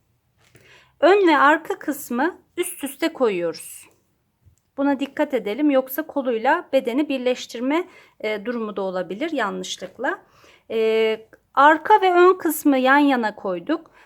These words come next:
Daha sonra kol kısımlarını da şu şekilde birleştiriyoruz. Buradan başlıyoruz. Buradan dikmeye başlıyoruz. Dikiyoruz. Geldikten sonra kol altına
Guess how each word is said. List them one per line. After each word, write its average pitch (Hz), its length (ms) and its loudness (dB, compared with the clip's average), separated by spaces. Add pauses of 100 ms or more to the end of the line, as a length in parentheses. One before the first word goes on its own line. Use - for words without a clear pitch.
(100)
Daha 311 240 2
sonra 311 420 2
kol 320 280 2
kısımlarını 208 920 -6
da 170 200 -8 (280)
şu - 200 -8
şekilde 175 580 -6
birleştiriyoruz. 349 1300 -2 (840)
Buradan 320 440 8
başlıyoruz. - 840 2 (560)
Buradan 220 400 2
dikmeye 269 400 0
başlıyoruz. 196 680 -4
Dikiyoruz. 233 920 -2 (460)
Geldikten 285 720 4
sonra 220 500 -4
kol 240 240 -2
altına 330 640 4